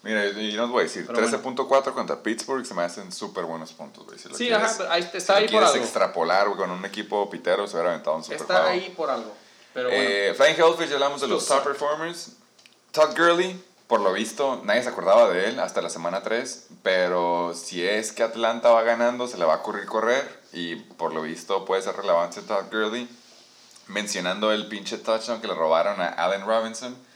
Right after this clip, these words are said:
Speaker 1: Yo sé que el hubiera no existe, pero nos, aquí nos encanta echarle sal a la herida. Y así como Allen Robinson hubiera tenido otros pinches como doce puntitos más por ese long touchdown,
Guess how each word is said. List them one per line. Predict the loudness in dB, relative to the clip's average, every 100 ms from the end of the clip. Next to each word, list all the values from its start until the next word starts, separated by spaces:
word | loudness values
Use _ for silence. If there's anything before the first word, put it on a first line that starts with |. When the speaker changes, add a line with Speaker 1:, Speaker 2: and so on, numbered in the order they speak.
| _ _ _ _ -18
Speaker 1:
Yo | -16
sé | -10
que |
el | -6
hubiera | -4 -4
no | -6
existe, | -8 -10 -8
pero | -8 -6
nos, | -6
aquí | -8 -8
nos | -10
encanta | -8 -6 -6
echarle | -8 -10 -10
sal | -6 -4
a |
la | -2
herida. | -4 -4 -6 -6 -16 _ -20 -20 -20 _ _
Y | -10 -8 -4 0
así | 0 0 -6
como | -4 0 2
Allen | 4 4
Robinson | 4 2 2 -4
hubiera | 0 0
tenido | -2 -6 -2 0 0 0
otros | -2 -4 -10
pinches | -10 -10 -10
como | -10 -8 -4 -4 -4
doce | -8 -8
puntitos | -14 -14 -14 -8
más | -4 -4
por | -4 -6
ese | -4 -4
long | -2 -4 -2
touchdown, | -4 -2 -6 -6